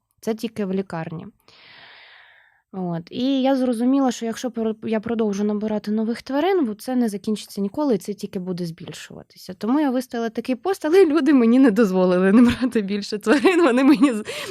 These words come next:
допомогли закрити ці борги, а мене совість не дозволяє відмовляти новим тваринам, тому я продовжувала, продовжую їх набирати. Але, ну, це, звісно, тільки критичних.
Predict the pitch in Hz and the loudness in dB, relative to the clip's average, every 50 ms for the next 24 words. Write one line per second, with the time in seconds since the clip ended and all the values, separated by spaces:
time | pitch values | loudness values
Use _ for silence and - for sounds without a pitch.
0 | 330 233 208 262 - 269 262 254 262 262 247 262 254 220 240 226 - 240 247 233 | -6 -2 -2 -2 0 0 0 2 2 2 2 0 2 0 -2 -2 -2 -4 -2 -2
1 | 233 226 - - 233 214 208 233 240 254 247 320 381 415 480 - _ _ - - | -4 -8 -8 -8 -8 -6 -4 0 0 0 2 2 0 0 -2 -4 _ _ -20 -20
2 | _ _ _ - - 220 233 240 247 240 220 214 - - 269 311 320 330 - - | _ _ _ -6 -2 2 2 4 4 4 4 2 0 -2 -4 -2 -2 -2 -2 -4
3 | 294 285 262 269 269 247 254 277 269 269 269 254 262 226 247 254 254 240 254 247 | -6 -4 -4 -4 -4 -2 -2 -2 0 0 0 0 0 2 2 2 2 2 2 0
4 | 247 247 - 247 240 240 240 226 247 240 233 226 - 226 220 220 226 233 233 233 | 0 0 0 0 0 0 2 2 2 2 0 -2 -4 -4 -2 -2 0 0 0 0
5 | 226 220 220 - 196 226 262 233 196 - 185 175 170 185 190 185 185 190 180 180 | -2 -4 -6 -8 -6 -4 -4 -4 -6 -6 -8 -6 -2 -2 -2 -2 -2 -2 -4 -4
6 | 185 180 180 - - - - 208 190 196 202 208 196 190 185 185 185 185 - - | -6 -8 -10 -12 -10 -6 -4 -2 0 2 2 2 2 2 0 0 0 -2 -2 -4
7 | 190 180 180 170 175 170 175 170 170 - 180 175 185 180 196 208 196 185 196 208 | -4 -4 -4 -4 -4 -6 -6 -8 -8 -8 -8 -6 -2 0 0 2 2 2 0 -2
8 | 185 190 - - 185 175 170 180 196 190 - 185 175 165 - 185 170 - 170 170 | -4 -6 -6 -8 -8 -6 -4 -6 -6 -6 -8 -12 -12 -10 -10 -10 -10 -10 -14 -14
9 | - - 165 165 - 170 - - - - 208 | -12 -14 -12 -12 -14 -18 -16 -18 -20 -20 -20